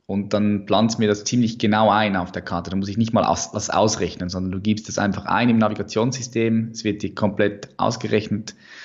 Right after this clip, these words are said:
und dann machst du halt zwei Zwischenstopps jetzt von Zürich nach Frankfurt, was aber auch nicht schlecht ist, weil da kannst du mal die Beine vertreten, du kannst was trinken gehen, du kannst mit dem Hund laufen gehen, jetzt in unserem Fall, weil wir einen Hund haben und das macht dann auch Spaß. Also von dem her, nee, wir haben nie,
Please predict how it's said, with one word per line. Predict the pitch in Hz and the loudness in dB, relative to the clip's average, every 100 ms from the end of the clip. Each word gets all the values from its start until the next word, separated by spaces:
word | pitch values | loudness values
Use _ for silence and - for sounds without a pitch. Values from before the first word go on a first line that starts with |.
| - - - - | -18 -18 -14 -2
und | 104 | 2
dann | 110 | 6
machst | 110 113 - | 6 4 2
du | |
halt | 113 110 110 | 2 2 2
zwei | - 120 107 | -2 0 0
Zwischenstopps | 107 - 120 107 - 101 - | -2 -2 -2 -4 -2 -2 -2
jetzt | 95 - | -8 -4
von | 107 | -6
Zürich | - 107 107 | -2 0 0
nach | 113 110 | 0 -2
Frankfurt, | - 107 110 110 110 - - - - - | 2 2 4 2 2 -2 -18 -20 -20 -6
was | 107 | -2
aber | 104 92 | 2 4
auch | 120 | 2
nicht | 120 95 | 0 -2
schlecht | - 101 104 | 0 0 0
ist, | 113 - | -4 -2
weil | 101 | -2
da | 98 | -2
kannst | 107 107 104 | -4 -4 -2
du | |
mal | 101 | -4
die | 95 | 0
Beine | 98 110 110 | 2 4 2
vertreten, | 110 107 98 101 | 0 -2 0 -2
du | 92 | -6
kannst | 95 98 98 | -4 -4 -4
was | 92 | -4
trinken | 107 110 104 | -2 0 0
gehen, | 104 101 | 0 0
du | 98 | 0
kannst | 104 95 | -2 -2
mit | 90 | -2
dem | 92 | 2
Hund | 117 110 | 4 4
laufen | 98 98 98 | 4 2 0
gehen, | 98 | 2
jetzt | 95 95 | 2 4
in | |
unserem | 101 104 98 95 | 4 6 4 4
Fall, | 95 92 | 4 4
weil | 87 | 2
wir | |
einen | 90 | 2
Hund | 98 104 | 2 2
haben | 101 101 95 - - _ _ _ - - | 2 2 0 -4 -18 _ _ _ -20 -6
und | - 90 | 2 4
das | 90 | 4
macht | 90 87 | 4 4
dann | |
auch | 85 - | 2 2
Spaß. | - 98 107 - - - - - | 2 2 2 -2 -6 -16 -20 -18
Also | - 107 | -12 -6
von | 104 | -2
dem | 101 107 107 | 2 2 4
her, | 104 | 2
nee, | 101 110 107 - | 4 2 2 -6
wir | - 104 | -4 -2
haben | 101 101 | 0 4
nie, | 107 107 104 | 6 6 4